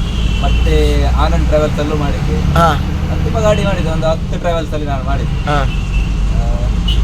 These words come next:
Speaker 1: ದೇವ್ರಿಗೆ
Speaker 2: ಫಸ್ಟ್ ನೀವು ಬೇರೆ ಯಾವ್ದಾದ್ರು ಗಾಡಿಯಲ್ಲಿ ಇದ್ದ, ದೊಡ್ಡ ಗಾಡಿಯಲ್ಲಿ?
Speaker 1: ದೊಡ್ಡ ಗಾಡಿ ನಾನು ಮೊದಲಿಗೆ ಲಾರಿಯಲ್ಲಿ ಇದ್ದೆ.
Speaker 2: ಹಾ.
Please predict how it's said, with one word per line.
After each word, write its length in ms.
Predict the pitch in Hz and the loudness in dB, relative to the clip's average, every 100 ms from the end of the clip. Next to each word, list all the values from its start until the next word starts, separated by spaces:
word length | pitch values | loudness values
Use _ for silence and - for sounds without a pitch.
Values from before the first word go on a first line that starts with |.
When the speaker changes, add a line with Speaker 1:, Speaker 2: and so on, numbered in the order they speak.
| - - - - - - - - | 2 2 0 0 -2 0 0 0
Speaker 1:
ದೇವ್ರಿಗೆ 420 | 151 160 - - | 0 2 2 4
Speaker 2:
ಫಸ್ಟ್ 220 | 202 208 - | 4 4 4
ನೀವು 480 | 240 226 214 202 190 | 4 4 4 2 0
ಬೇರೆ 240 | 185 214 233 | 2 2 2
ಯಾವ್ದಾದ್ರು 420 | 214 214 208 202 | 2 0 -4 -2
ಗಾಡಿಯಲ್ಲಿ 320 | 202 208 196 | -2 -2 -4
ಇದ್ದ, 80 | 185 | -4
ದೊಡ್ಡ 300 | 196 185 190 | -2 -2 -2
ಗಾಡಿಯಲ್ಲಿ? 540 | 190 180 180 190 214 | 0 0 0 -2 -6
Speaker 1:
ದೊಡ್ಡ 320 | 185 160 185 | -8 -8 -8
ಗಾಡಿ 140 | 185 185 | -8 -8
ನಾನು 560 | 180 180 185 170 165 156 | -6 -6 -4 -4 -6 -6
ಮೊದಲಿಗೆ 440 | 160 165 190 - | -4 -4 -2 -2
ಲಾರಿಯಲ್ಲಿ 420 | 147 180 202 185 170 | 0 0 0 -2 -4
ಇದ್ದೆ. 300 | - - - | -2 0 2
Speaker 2:
ಹಾ. 300 | 165 151 | 2 0